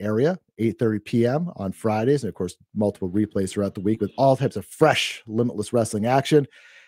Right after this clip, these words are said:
And you can follow the promotion on social media all over the place. L W Main on Twitter, Limitless Wrestling on Facebook, Instagram, TikTok, and YouTube.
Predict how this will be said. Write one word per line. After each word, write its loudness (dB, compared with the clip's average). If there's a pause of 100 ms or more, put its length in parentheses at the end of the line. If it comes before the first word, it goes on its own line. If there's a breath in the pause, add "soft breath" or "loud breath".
(200 soft breath)
And 6
you 2
can -4
follow 8
the 2
promotion 4
on 2
social 2
media 2
all 2
over 2
the -8
place. -8
L 0
W 0
Main 0
on -8
Twitter, -2 (160)
Limitless -2
Wrestling -2
on -10
Facebook, -2 (120)
Instagram, -6
TikTok, 4
and -2
YouTube. 4